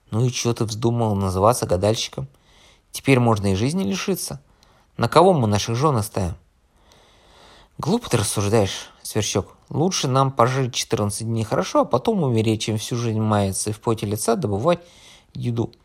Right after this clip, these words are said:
А жен-, о женах наших Бог позаботится. А над тем, чтобы выполнить задачу, не ломай голову, все равно не угадаем. Зачем об этом думать? Поживем четырнадцать дней, а там и тягостям конец». «Не, по-моему, лучше все-таки весь,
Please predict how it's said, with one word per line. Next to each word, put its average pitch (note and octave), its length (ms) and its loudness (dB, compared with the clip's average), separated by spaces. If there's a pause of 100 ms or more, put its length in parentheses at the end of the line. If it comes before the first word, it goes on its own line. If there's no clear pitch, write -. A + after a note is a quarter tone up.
(260)
А G#3 140 0
жен-, A3+ 280 0
о - 140 2
женах F#3 360 0
наших E2 300 -6
Бог D3+ 360 0
позаботится. F3+ 760 -2 (520)
А - 120 0
над D#3+ 200 0
тем, G3+ 180 0
чтобы D3 240 -4
выполнить D#3+ 460 -2
задачу, E3+ 500 2 (320)
не G3 100 -2
ломай B2+ 380 6
голову, G#2 360 2
все F3 180 2
равно C#3+ 220 4
не G2+ 100 0
угадаем. G2+ 440 0 (380)
Зачем D3 420 2
об G#2+ 140 4
этом G#2+ 300 -2
думать? C#3+ 260 -4 (480)
Поживем G#3+ 300 0
четырнадцать E3 480 0
дней, G#3+ 200 0
а D#3 60 2
там C#3+ 260 2
и G2 120 0
тягостям B2+ 480 -2
конец». G#2+ 440 -6 (680)
«Не, G#2+ 180 0
по-моему, A2+ 480 4
лучше A#2 560 2
все-таки A2+ 400 -2
весь, D3+ 260 -4